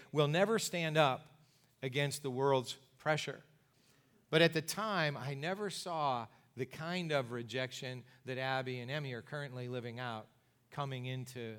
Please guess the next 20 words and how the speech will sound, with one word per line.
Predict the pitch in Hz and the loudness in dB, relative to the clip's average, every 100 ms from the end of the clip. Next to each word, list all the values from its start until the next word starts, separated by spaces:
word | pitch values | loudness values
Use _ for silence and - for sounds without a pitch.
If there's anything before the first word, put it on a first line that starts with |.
| 117 | -10
their | 113 123 | -4 -2
lives. | 123 147 123 107 98 120 | 2 2 2 0 -6 -6
It | |
just | 123 135 | -6 -2
didn't | 139 127 123 | -2 -2 -4
make | 120 | -6
sense. | - 165 135 113 - - - | -4 -4 -4 -6 -12 -8 -2
I | |
pray | 131 160 151 | 0 2 2
every | 170 180 170 | 2 0 -2
day | 160 143 | 0 0
for | 131 131 | -2 -6
them | 131 127 | -6 -6
to | 131 | -8
reclaim | 120 120 147 143 147 147 - - | -6 -6 -6 -4 -4 -6 -14 -10
the | 127 123 | -8 -6
faith | 147 131 117 | -2 -2 -2
that | 117 | -6
I | 117 120 | -6 -4
know | 131 127 110 | -4 -4 -6